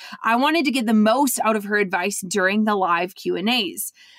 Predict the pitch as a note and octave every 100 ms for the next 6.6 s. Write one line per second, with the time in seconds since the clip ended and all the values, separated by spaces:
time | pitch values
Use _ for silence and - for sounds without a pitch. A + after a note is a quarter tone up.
0 | - A#3 A#3 - D#4+ A4+ - A#4 A4+ F#4+
1 | E4 C4+ C#4 C4 - D4 D#4+ B3+ B3+ A3+
2 | A3+ G#3+ G#3 A3 C4 C4+ G3 D#3+ - B3
3 | A#3+ B3 C#4+ E4 C#4+ C4 C#4 B3+ G#3 G3+
4 | G#3 G3 G3 - C4 A#3+ D4 B3+ - G#3+
5 | G#3 - G3+ - F#3 F#3+ - F#3 F3+ -
6 | - C4+ A3 E3 -